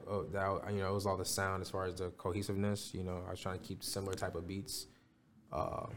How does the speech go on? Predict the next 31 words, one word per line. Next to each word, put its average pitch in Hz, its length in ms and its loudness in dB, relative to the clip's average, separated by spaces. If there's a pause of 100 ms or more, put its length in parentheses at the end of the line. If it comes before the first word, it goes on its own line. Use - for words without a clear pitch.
(200)
production-wise. 101 960 6
And 92 120 -2
a - 20 0
lot 98 180 8
of 98 40 8
the 98 80 4
producers 95 440 2
who 95 120 2
worked 92 260 2
on 98 140 4
this 95 180 0
are 87 140 0
in-house, 87 400 -2
like, 80 160 -4
homies 87 300 -4
that - 200 -4
I 87 100 -2
know, 85 240 -4
you 92 60 -4
know, - 140 -4
I've - 100 -6
sh-, - 200 -2
I've 98 100 -2
shaken 92 320 2
their 87 140 -2
hands. 90 340 -4
So 95 80 -4
these 92 120 -4
are 92 40 -6
people, 90 300 -6
like, 90 200 -2